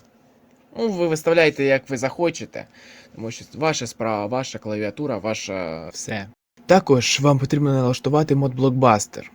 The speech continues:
Вам потрібно виставити кнопки, які для вас будуть удобні. Це записати воспроизведення в сцену, а також проіграти, остановити сцену.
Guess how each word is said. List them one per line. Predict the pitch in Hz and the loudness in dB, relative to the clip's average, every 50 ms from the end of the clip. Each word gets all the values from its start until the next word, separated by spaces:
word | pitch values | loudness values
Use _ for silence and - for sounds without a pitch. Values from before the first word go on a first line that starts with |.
| _ | _
Вам | - 139 165 160 | 0 2 4 4
потрібно | 135 - 131 - 156 147 143 135 127 | 4 2 2 2 4 4 4 4 2
виставити | 143 147 143 - 135 135 127 - 135 127 123 123 123 120 117 117 113 110 107 104 107 - | 2 2 2 2 2 2 2 2 2 4 4 6 6 6 6 4 4 2 2 0 -4 -8
кнопки, | - - 127 135 127 120 117 - - - 165 165 170 180 - - | -8 -2 0 2 2 2 2 0 -4 -4 -2 -2 -2 -4 -4 -4
які | 139 135 131 - 147 143 139 | -2 -2 0 2 2 4 4
для | 135 135 143 | 4 2 2
вас | 135 135 135 135 127 | 4 4 4 2 2
будуть | 127 127 135 127 127 123 123 | 0 -2 -2 0 0 0 -2
удобні. | 131 127 127 135 127 127 123 127 123 120 120 120 123 | -2 0 2 2 2 2 2 0 0 0 0 -2 -2
Це | - - 147 131 | 2 4 4 4
записати | 107 117 120 113 - 135 123 - - 135 117 104 - - - | 4 4 0 0 0 -2 -2 0 2 4 4 4 2 -2 -4
воспроизведення | - 110 110 - - 101 113 117 113 104 117 123 117 123 113 110 107 104 101 101 | -4 -4 -2 -2 -2 0 0 0 2 2 2 2 2 2 2 2 2 0 -2 -2
в | |
сцену, | 98 - - - 127 127 131 143 165 190 208 - _ _ - - - - - | -4 -8 -6 -2 0 0 0 2 0 0 0 -2 _ _ -20 -20 -20 -20 -6
а | - - 120 | -2 0 0
також | 117 - 160 185 202 - - 190 - - | 0 2 0 -2 0 0 0 0 0 -4
проіграти, | - - 139 127 120 120 110 120 117 127 151 151 - | -2 0 2 2 2 2 2 2 4 4 2 2 2
остановити | 127 120 - - 113 107 107 101 104 113 110 | 0 0 0 0 -2 0 0 0 -2 -4 -4
сцену. | - - - - - 107 95 95 98 95 | -8 -12 -14 -10 -8 -6 -6 -6 -6 -8